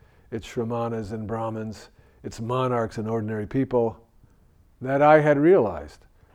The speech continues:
the complete and perfect awakening. The knowledge and the vision arose in me. Unshakable is my deliverance. This is the last birth. There is no further becoming.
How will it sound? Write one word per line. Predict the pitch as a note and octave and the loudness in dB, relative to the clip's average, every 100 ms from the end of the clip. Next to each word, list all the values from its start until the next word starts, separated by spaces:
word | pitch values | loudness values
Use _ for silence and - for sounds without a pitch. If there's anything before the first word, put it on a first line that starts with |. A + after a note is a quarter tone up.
| - | -16
the | |
complete | A#2+ B2 G#2+ D#3+ D#3+ D3 - | -12 -12 -4 4 4 4 -2
and | A#2+ G2+ | -12 -10
perfect | C3 A#2+ B2 G2 | -4 -4 -4 -8
awakening. | G#2 A2 G#2 F2 C#2+ D#2 _ _ _ _ _ _ _ | -6 -6 -8 -12 -16 -20 _ _ _ _ _ _ _
The | A2 | -10
knowledge | A2 C#3 D3+ D#3+ D#3 C3 | -2 4 8 8 6 2
and | B2 | -4
the | A#2+ | -2
vision | C3 B2 A#2+ G2+ | 0 0 -4 -8
arose | A2 A2+ B2 B2+ | -6 0 0 0
in | B2 A#2+ A#2+ | -4 -8 -6
me. | C#3 C3+ C3 - _ _ _ _ _ _ - | -4 -4 -6 -10 _ _ _ _ _ _ -6
Unshakable | D3 F3 F3 - F3 D#3+ B2+ G2 E2 - _ _ _ _ _ - | 0 2 0 0 4 4 2 -4 -10 -14 _ _ _ _ _ -14
is | A#2 G2 | -12 -8
my | A#2 B2+ | -4 -2
deliverance. | B2 A#2+ C3 G2+ E2+ - - _ _ _ _ _ _ | 0 0 0 -2 -8 -16 -20 _ _ _ _ _ _
This | G#2+ G#2 D#3+ D#3+ - - | -12 0 0 0 -12 -8
is | C#3+ C#3+ G#2+ | -4 -4 -6
the | A2 | -8
last | A2 A#2+ C3 B2+ - _ - | -6 -4 -6 -8 -16 _ -6
birth. | B2 C3 C3 - _ _ _ _ _ _ _ - | -2 -2 -4 -16 _ _ _ _ _ _ _ -12
There | A2 | -10
is | - D#3 D3+ - | -4 0 0 -2
no | C3 C3 B2 | -4 0 -2
further | A#2+ - A#2+ A2 G#2+ | -4 -6 -4 -4 -8
becoming. | G2 G#2+ G#2 A#2 F2+ C2+ | -10 -12 -12 -12 -12 -16